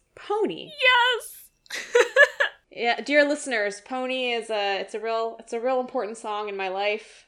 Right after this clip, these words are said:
Speaker 1: It's a real important song. I think no party is complete without a,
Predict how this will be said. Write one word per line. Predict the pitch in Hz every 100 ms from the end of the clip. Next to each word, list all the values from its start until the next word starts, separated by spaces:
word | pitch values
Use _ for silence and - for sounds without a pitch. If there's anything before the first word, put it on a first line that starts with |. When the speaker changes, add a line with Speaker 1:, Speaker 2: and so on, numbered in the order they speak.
| _
Speaker 1:
It's | 240 -
a | 208
real | 214
important | 220 220 202 202
song. | - 202 196
I | 196
think | 214 202
no | 208 214 220 220 220
party | - 220 214 214 214 208
is | 196 180 175 -
complete | - 196 233 214 196 - - - _
without | 190 190 180 - - -
a, | 180 175 170 170 165